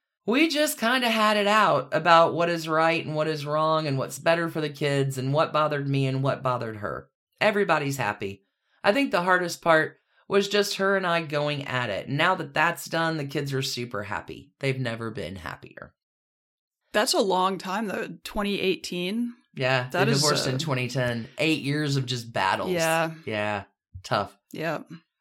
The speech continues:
Speaker 1: As of today, Eddie Cibrian and Leanne Rimes are very much still married and seem to be going strong.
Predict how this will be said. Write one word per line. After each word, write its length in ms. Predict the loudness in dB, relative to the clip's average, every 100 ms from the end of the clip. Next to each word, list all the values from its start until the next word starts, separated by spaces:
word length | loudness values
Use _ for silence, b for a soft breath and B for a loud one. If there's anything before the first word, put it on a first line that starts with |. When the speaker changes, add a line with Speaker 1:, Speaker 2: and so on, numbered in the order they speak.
| _ 2
Speaker 1:
As 220 | 2 4
of 120 | 0
today, 600 | 2 2 4 4 2 -2
Eddie 380 | 0 2 2 0
Cibrian 480 | -2 -4 -2 2 2
and 120 | 0
Leanne 300 | -2 -2 0
Rimes 320 | 0 0 0 -2
are 160 | -2
very 580 | 0 0 2 0 -2 -6 -4
much 280 | -4 -2 -6
still 260 | -4 -4
married 400 | -2 0 0 -2
and 160 | -4 -6
seem 280 | -4 -2 -2
to 60 |
be 140 | -6 -4
going 320 | -2 -2 -4
strong. 580 | -4 2 4 4 0